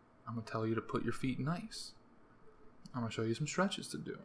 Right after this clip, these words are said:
that can maybe help you out a little bit. I'm gonna tell you to buy a lacrosse ball and stand on that motherfucker.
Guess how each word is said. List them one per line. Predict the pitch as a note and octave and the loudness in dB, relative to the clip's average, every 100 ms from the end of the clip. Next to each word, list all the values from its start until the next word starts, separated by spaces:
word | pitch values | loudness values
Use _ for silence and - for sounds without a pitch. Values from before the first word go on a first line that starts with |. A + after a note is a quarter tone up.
| - | -10
that | B2 | -6
can | A#2 | -2
maybe | A2+ A#2 | 0 0
help | B2 A#2+ | -2 0
you | E3+ | 0
out | F3 | 0
a | |
little | G2 - | -2 -6
bit. | - - - - - - - - - - - - - - - | -8 -10 -12 -20 -20 -20 -20 -20 -20 -20 -20 -20 -20 -12 -8
I'm | |
gonna | D3 | 4
tell | C3+ | 4
you | |
to | A#2+ | 6
buy | A#2+ | 4
a | A2+ | 2
lacrosse | A2 D#3+ F3+ | 6 6 6
ball | - A2 | 4 2
and | G#2+ | 2
stand | - F#3 A3+ | 2 4 6
on | B2+ | 6
that | A2 | 4
motherfucker. | A2 A2+ - - - | 2 -4 -6 -10 -10